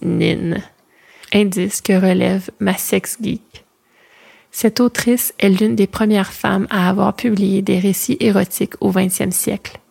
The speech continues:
Je texte à Master et je lui dis, pour le provoquer,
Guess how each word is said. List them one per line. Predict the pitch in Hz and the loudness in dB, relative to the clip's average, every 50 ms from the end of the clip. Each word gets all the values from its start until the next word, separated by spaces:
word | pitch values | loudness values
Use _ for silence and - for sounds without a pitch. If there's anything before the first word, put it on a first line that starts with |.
| _ _ _ _ _ _ _ _ _ _ _ - | _ _ _ _ _ _ _ _ _ _ _ 0
Je | - 208 | 2 2
texte | 196 196 - - 233 233 - - - - - | 2 2 2 0 -2 -2 -2 -6 -8 -6 -2
à | - 196 196 | 0 2 2
Master | 208 196 196 185 - - - - - 202 - - - _ _ - | 2 2 0 0 -4 -6 -6 -4 -6 -6 -6 -12 -20 _ _ 0
et | 208 208 | 0 2
je | 190 208 | 2 2
lui | 202 202 196 190 | 2 0 0 -2
dis, | 202 208 - - - - - _ _ _ | -4 -6 -8 -8 -10 -14 -20 _ _ _
pour | - 247 240 | 0 2 2
le | 240 226 | 2 2
provoquer, | 220 - - 202 196 - - 185 - - - - | 0 -2 -2 -2 0 -2 -2 -4 -4 -8 -8 -10